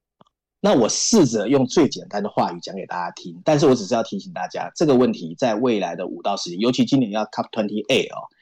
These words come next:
我觉得气候变化这个问题会让大家感受越来越强，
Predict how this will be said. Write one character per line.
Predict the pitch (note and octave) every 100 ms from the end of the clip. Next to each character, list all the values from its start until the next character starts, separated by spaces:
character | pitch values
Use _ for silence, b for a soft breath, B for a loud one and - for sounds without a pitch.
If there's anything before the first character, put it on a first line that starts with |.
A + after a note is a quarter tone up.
| b -
我 | G#2+
觉 |
得 | C3
气 | - D3
候 | C3
变 | B2+
化 | A#2+
这 | A2
个 | G#2
问 | G#2 G2+
题 | -
会 | G#2+
让 | A2 G2+
大 | G2
家 | F#2+ F#2 - _ _ _
感 | _ E2+
受 | - A#2+
越 | A2
来 | F#2
越 | F#2+ F2+
强， | - -